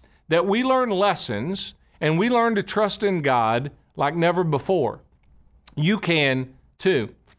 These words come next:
So if you're going through a tough time right now, and if you are in a season of loss, whether it's friends, finances, even your faith in your family, during times like this,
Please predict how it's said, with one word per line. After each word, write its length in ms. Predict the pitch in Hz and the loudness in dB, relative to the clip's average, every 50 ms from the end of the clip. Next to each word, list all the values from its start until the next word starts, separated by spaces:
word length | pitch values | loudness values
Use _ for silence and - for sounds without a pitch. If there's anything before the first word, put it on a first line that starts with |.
| _ _ _ _ _ _ _ _ - | _ _ _ _ _ _ _ _ -6
So 140 | - - 214 | 0 0 0
if 100 | 185 220 | 2 0
you're 100 | 285 247 | -2 0
going 240 | 247 285 277 262 | 2 2 2 2
through 160 | - 247 254 220 | 0 0 -2 -2
a 60 | - | -2
tough 280 | - 202 208 202 - | 0 -2 -2 -2 -2
time 300 | - 190 196 196 190 185 | -2 -2 0 0 0 0
right 180 | 160 151 - - | 0 -2 -2 -4
now, 340 | 180 139 131 107 92 73 - _ _ _ _ _ _ _ _ _ _ _ | -4 -2 -2 -2 -4 -8 -12 _ _ _ _ _ _ _ _ _ _ _
and 160 | - 165 170 180 | -4 0 0 2
if 180 | 180 - - | 0 0 0
you 240 | 185 220 247 254 240 | -2 0 0 2 2
are 400 | 226 202 190 180 175 165 - - _ _ _ _ _ _ _ _ _ _ _ _ _ _ - | 2 2 2 0 -2 -4 -6 -14 _ _ _ _ _ _ _ _ _ _ _ _ _ _ -2
in 140 | 214 202 190 | 0 0 0
a 60 | 170 | 0
season 420 | - - 233 233 220 165 190 185 | 0 0 2 2 2 2 2 0
of 120 | 175 147 143 | 0 0 -2
loss, 600 | 160 190 196 190 175 143 127 123 - - - - | 0 0 2 2 2 0 0 -4 -6 -8 -8 -4
whether 300 | 160 175 196 202 196 185 | -2 0 2 2 2 0
it's 120 | 190 - | 0 -4
friends, 840 | - - - 247 262 240 196 135 101 85 80 - - - - - _ _ _ _ _ _ _ _ _ - | -10 -4 0 0 2 2 0 0 -2 -6 -8 -10 -10 -10 -12 -14 _ _ _ _ _ _ _ _ _ -4
finances, 1080 | - 180 202 226 240 226 185 143 123 117 120 - 135 107 73 90 101 - - - - - _ _ _ _ - - | -2 -2 0 0 0 0 0 -2 -2 -2 -4 -6 -6 -6 -6 -6 -12 -16 -18 -18 -20 -20 _ _ _ _ -6 -2
even 320 | 151 165 180 202 220 214 | -2 0 0 0 0 2
your 140 | 196 180 147 | 2 0 0
faith 540 | - - - - 220 208 208 190 - - 190 | -2 -4 -4 0 0 0 0 -2 -4 -4 -4
in 120 | 175 170 | -2 -2
your 120 | 160 151 | -2 -2
family, 720 | 123 - - 170 165 165 175 190 190 180 165 143 131 120 117 - _ _ _ _ _ _ _ _ - | -4 -4 -4 -2 0 0 0 0 0 0 0 -2 -2 -2 -6 -10 _ _ _ _ _ _ _ _ -2
during 240 | 175 180 196 190 165 | 0 0 0 0 -2
times 400 | - 185 202 226 247 254 214 208 | -2 -2 0 0 0 -2 -4 -2
like 340 | 208 214 214 220 220 220 - | -2 0 0 0 0 -2 -4
this, 460 | 170 156 135 120 120 135 - - - | -2 0 2 2 0 0 -2 -6 -10